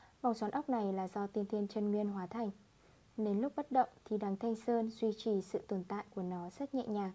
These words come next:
Nhưng khi xoắn ốc này xoay tròn thật mạnh, đằng Thanh Sơn phải liên tục duy trì xoắn ốc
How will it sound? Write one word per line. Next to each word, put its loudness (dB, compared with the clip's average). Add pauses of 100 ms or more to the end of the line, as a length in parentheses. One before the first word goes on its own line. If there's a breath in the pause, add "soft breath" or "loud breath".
(600 loud breath)
Nhưng 0
khi 2
xoắn -2
ốc -4
này 0 (640 soft breath)
xoay 0
tròn -4
thật -6
mạnh, -4 (420 loud breath)
đằng 2
Thanh 2
Sơn 2
phải 0
liên 0
tục 0
duy 2
trì 0
xoắn -8
ốc -4